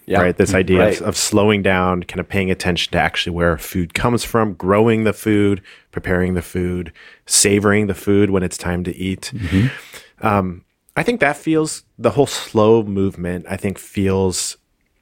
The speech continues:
Speaker 2: uh, refreshing to people. It feels,
Speaker 1: Mm.
Speaker 2: they feel more connected to their food and to each other and to the moment of, of actually eating the food, savoring it. But I think when you apply the term slow worship, you know, slow to worship, slow worship,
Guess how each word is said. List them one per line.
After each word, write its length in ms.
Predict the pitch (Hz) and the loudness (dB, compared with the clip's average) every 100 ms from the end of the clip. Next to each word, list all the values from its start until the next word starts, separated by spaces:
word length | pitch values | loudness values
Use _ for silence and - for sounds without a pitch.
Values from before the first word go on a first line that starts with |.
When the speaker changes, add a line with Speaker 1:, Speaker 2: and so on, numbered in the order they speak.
| _ _ _ - - | _ _ _ -20 -6
Speaker 2:
uh, 200 | 95 92 | -4 -2
refreshing 460 | 92 - 87 - 120 | -4 -2 -2 -2 -4
to 80 | 117 | -4
people. 460 | 127 131 131 139 | -4 0 2 2
It 180 | - 90 | 0 -6
feels, 580 | - 95 98 95 90 - | -6 -4 -2 -2 -4 -10
Speaker 1:
Mm. 200 | 85 85 | -8 -2
Speaker 2:
they 100 | 95 | -2
feel 220 | - 98 | 0 0
more 160 | 95 85 | 0 -4
connected 800 | - - 82 85 - 127 170 - _ - _ _ _ - | -6 -6 -6 -6 0 0 0 -6 _ -20 _ _ _ -2
to 160 | - | 2
their 140 | 92 87 | 2 0
food 380 | - 95 98 104 | 0 0 2 0
and 260 | 87 98 | -4 -6
to 140 | - 95 | -4 -4
each 180 | 85 | -4
other 280 | 85 82 113 | -4 -2 -2
and 240 | 131 98 95 | -2 -4 -4
to 100 | 87 | -6
the 100 | 87 | -4
moment 640 | 87 82 95 160 - - _ _ _ _ - | -2 -2 -2 -4 -6 -16 _ _ _ _ -6
of, 220 | 87 76 _ | -6 -8 _
of 120 | 90 87 | -6 -4
actually 300 | 87 - 85 | -2 -2 -2
eating 260 | 90 90 | -2 -2
the 60 | 98 | -2
food, 260 | - 104 98 | 2 2 2
savoring 480 | - 80 95 98 | 0 0 0 0
it. 200 | 110 127 - - - - - - | 0 -4 -10 -16 -14 -14 -6 0
But 100 | 123 | 0
I 60 | |
think 220 | 135 226 240 | 0 -4 -2
when 100 | 190 | 4
you 80 | 147 | 4
apply 460 | 147 - 107 104 | 4 0 2 2
the 100 | 101 | 0
term 460 | - - 95 95 87 | -6 -4 -2 -2 -4
slow 760 | - - - 92 98 101 101 | -6 -6 -8 0 4 6 6
worship, 800 | 101 92 92 95 131 - 90 67 90 | 4 2 2 4 4 0 -6 -6 -8
you 60 | |
know, 40 | 85 | -8
slow 400 | - - 101 98 | -6 0 2 2
to 160 | - 82 | -2 -2
worship, 520 | 90 135 - 71 - | 2 2 0 -4 -2
slow 180 | - 92 | 0 2
worship, 480 | 92 110 82 165 | 2 0 -2 -4